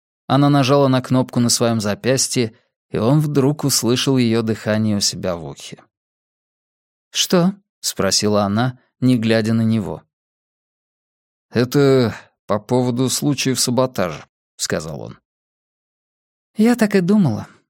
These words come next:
Полагаю, Рассел считает, что за этим стою я". "Ну, не то чтобы". "Он что, принимает меня за дуру? Он думает, будто я думаю, что капля вандализма не даст вам играть в ваши мальчишеские игры?"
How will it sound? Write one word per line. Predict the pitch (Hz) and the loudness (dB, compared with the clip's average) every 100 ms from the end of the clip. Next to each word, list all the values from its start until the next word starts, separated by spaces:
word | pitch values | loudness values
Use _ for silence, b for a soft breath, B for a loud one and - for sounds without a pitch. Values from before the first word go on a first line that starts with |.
| _ | _
Полагаю, | - 175 175 185 180 | -2 0 2 4 4
Рассел | 190 196 - 160 | 4 2 0 -2
считает, | - 160 165 180 180 | -2 -4 0 -2 -2
что | - 156 | -2 0
за | 143 | 0
этим | 156 185 | 0 0
стою | 160 - 180 208 | -2 0 0 2
я". | 208 214 156 _ _ _ _ _ _ _ _ _ | 2 0 -2 _ _ _ _ _ _ _ _ _
"Ну, | 98 107 127 | -4 0 4
не | 127 117 | 4 2
то | - 107 123 | 0 0 0
чтобы". | - 160 147 151 127 - B B B B - | -2 -4 0 0 0 -4 B B B B 0
"Он | 196 | 0
что, | - - 180 139 - _ _ | 0 0 0 -2 -6 _ _
принимает | 170 180 180 196 190 | 0 4 4 2 2
меня | 196 190 | 2 2
за | 180 180 | 2 2
дуру? | 180 277 202 - _ _ _ _ b | 2 0 -2 -6 _ _ _ _ b
Он | 180 190 | 2 4
думает, | 233 233 | 4 4
будто | 190 220 - | 2 -2 2
я | 214 208 | 2 4
думаю, | 170 208 233 226 202 | 2 2 4 4 2
что | - 208 | 0 -2
капля | 202 196 220 208 | 0 0 2 2
вандализма | 180 185 180 170 220 233 196 | 2 2 2 2 0 2 4
не | 165 | 4
даст | 156 190 - 202 | 2 0 0 0
вам | 170 165 | 0 0
играть | 151 202 202 | 0 -2 0
в | 147 | 0
ваши | 180 - 170 | 0 2 2
мальчишеские | 147 147 220 - - 185 185 | 0 0 -2 -2 -2 -2 0
игры?" | 269 311 277 | 0 0 -2